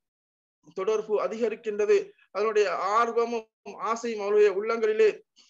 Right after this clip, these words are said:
அஹ், அவர்கள், அவருடைய உள்ளங்களிலே விதைக்கப்படுகின்றதை காண முடியுமாக இருக்கின்றது. அதே போன்று பிள்ளைகளை நாங்கள் பள்ளிக்கு அழைத்து செல்வது, நாங்கள்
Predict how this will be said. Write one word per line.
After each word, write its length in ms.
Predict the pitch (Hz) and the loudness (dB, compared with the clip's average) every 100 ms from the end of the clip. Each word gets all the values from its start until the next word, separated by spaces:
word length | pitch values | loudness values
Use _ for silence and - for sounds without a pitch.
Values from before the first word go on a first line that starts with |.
| _ _ _ | _ _ _
அஹ், 200 | 170 175 | -6 -6
அவர்கள், 420 | 143 208 226 226 220 | -2 -2 -2 -2 -2
அவருடைய 340 | 190 208 220 214 | -2 -2 -2 -2
உள்ளங்களிலே 480 | 233 240 226 226 208 | -2 -2 -2 -2 0
விதைக்கப்படுகின்றதை 960 | 208 254 254 240 226 214 214 208 214 190 - _ | 2 0 0 -4 -2 -2 -2 0 2 0 -6 _
காண 260 | - 214 220 | -6 -4 -4
முடியுமாக 420 | 214 208 202 202 | -2 -2 -2 -2
இருக்கின்றது. 460 | 196 196 196 196 185 175 _ _ _ - | -2 -4 -4 -4 -4 -8 _ _ _ -4
அதே 200 | 202 262 262 | 2 4 4
போன்று 340 | 254 254 254 196 - | 2 2 0 -2 -2
பிள்ளைகளை 540 | 233 269 254 226 226 | -2 2 2 2 0
நாங்கள் 420 | 214 208 214 220 185 - _ _ _ _ _ _ | 0 -4 -2 0 0 -2 _ _ _ _ _ _
பள்ளிக்கு 400 | 190 240 247 - 226 | -4 -2 -4 -4 0
அழைத்து 380 | 202 240 - 220 | 2 2 0 -4
செல்வது, 420 | 208 202 202 190 180 _ _ _ _ _ _ _ _ _ 180 | -4 0 0 0 -4 _ _ _ _ _ _ _ _ _ -6
நாங்கள் 380 | 214 220 226 | -4 2 2